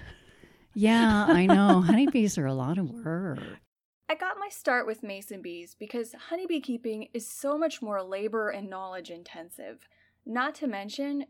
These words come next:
Speaker 2: it's an incredibly expensive hobby to get into. But with mason bees, the startup costs are low, and you really only need to tend to them a few times a year.
Speaker 1: I went to the Home Orchard Society yesterday,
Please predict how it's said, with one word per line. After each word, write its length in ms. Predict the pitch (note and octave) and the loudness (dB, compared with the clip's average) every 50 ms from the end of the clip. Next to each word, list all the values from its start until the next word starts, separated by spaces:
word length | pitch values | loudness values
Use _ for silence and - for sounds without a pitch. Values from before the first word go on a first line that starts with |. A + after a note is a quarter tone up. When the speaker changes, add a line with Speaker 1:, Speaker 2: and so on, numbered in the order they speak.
| _ | _
Speaker 2:
it's 160 | A3 G#3+ - | -12 -8 -4
an 80 | B3+ C4 | -4 -2
incredibly 720 | C4+ C4 B3 - - C4+ C4+ C4 C4+ C#4 C#4 B3+ C4 A#3+ | -2 -2 -4 -6 -6 -4 -2 0 0 0 0 0 0 0
expensive 520 | A3 G#3 - - - G#3+ G3 F#3 G3+ F#3+ G3+ | -2 -4 -8 -10 -10 -10 -10 -10 -12 -14 -14
hobby 440 | - - B3 C4 C4+ B3+ A#3 G#3 F#3 | -12 -10 -6 -6 -4 -4 -6 -6 -8
to 80 | F#3+ | -8
get 200 | F3 F3+ E3+ E3+ | -8 -6 -6 -6
into. 580 | G3+ B3+ D#4 D#4+ C#4+ - F#3+ E3 A2+ E2+ - - _ _ _ _ _ _ _ | -4 -2 -2 -2 -4 -6 -10 -12 -12 -12 -14 -18 _ _ _ _ _ _ _
But 160 | - B3 A3 G#3 | -2 0 0 0
with 200 | A3 A3 - - | -2 -4 -8 -12
mason 480 | G#3 A3 B3+ E4 F#4+ - - D4 A3+ | -10 -10 -8 -10 -10 -8 -6 -6 -6
bees, 360 | A#3+ A#3+ F#3 F3 F#3+ G3 - _ _ _ _ _ _ | -6 -8 -12 -12 -14 -16 -18 _ _ _ _ _ _
the 80 | A#3 A3 | -16 -16
startup 420 | - - D#4 D#4+ F#4 G4 G4+ G4+ | -8 -4 -4 -2 -2 -4 -6 -8
costs 300 | - - C#4 C4 C4 C4+ | -4 -2 -2 -2 -2 -2
are 160 | G#3 G#3 G3+ | -4 -4 -4
low, 540 | G3 G#3 A3 A#3+ B3+ A3+ F#3+ E3+ - - - _ _ | -6 -8 -6 -4 -2 -2 -4 -4 -8 -12 -16 _ _
and 140 | - B3+ B3+ C4 | -4 -4 -2 -2
you 100 | C4+ B3+ | -2 -4
really 300 | C#4 D#4+ F4+ F#4 E4+ - | -6 -6 -6 -8 -8 -8
only 240 | - B3 B3 A#3+ | -6 -6 -6 -6
need 200 | A#3 A3 A3 A3+ | -8 -8 -10 -10
to 60 | A3+ G3+ | -12 -14
tend 340 | - - - A#3+ A#3+ A#3 | -14 -14 -10 -8 -8 -8
to 120 | A#3 A#3 F#3+ | -8 -10 -10
them 260 | F#3 E3+ F3 F3+ F3+ - | -10 -10 -10 -12 -14 -16
a 80 | G3 | -18
few 240 | - _ - G#3+ G#3 | -18 _ -18 -18 -18
times 360 | G3 - G#3 F#3+ F3+ F3 - | -16 -16 -16 -18 -18 -18 -18
a 60 | F#3 F#3 | -20 -18
year. 460 | F#3+ G3+ A#3+ D4+ C#4 F#3+ E2 F#2+ - _ _ _ _ _ _ _ _ _ _ _ _ - | -10 -8 -6 -6 -6 -6 -8 -12 -16 _ _ _ _ _ _ _ _ _ _ _ _ 2
Speaker 1:
I 60 | C4 | 4
went 140 | C4+ D#4+ D#4 | 4 6 6
to 100 | D#4+ D#4+ | 6 8
the 100 | C4 B3 | 8 8
Home 220 | A#3 A#3+ C4 A#3+ G#3+ | 10 10 8 8 8
Orchard 320 | F#3+ F#3 - - G#3+ G3 | 4 0 -2 -4 -6 -4
Society 560 | - - G3+ F3+ - F3 D3 C#3 C#3+ C#3 D#3 | -4 -6 -8 -2 0 2 2 2 2 2 2
yesterday, 640 | D3 C3+ C#3+ E3+ - - - F#3 F3+ F3 D#3+ E3 F3 | 2 2 2 0 -2 -2 -2 0 2 2 2 2 0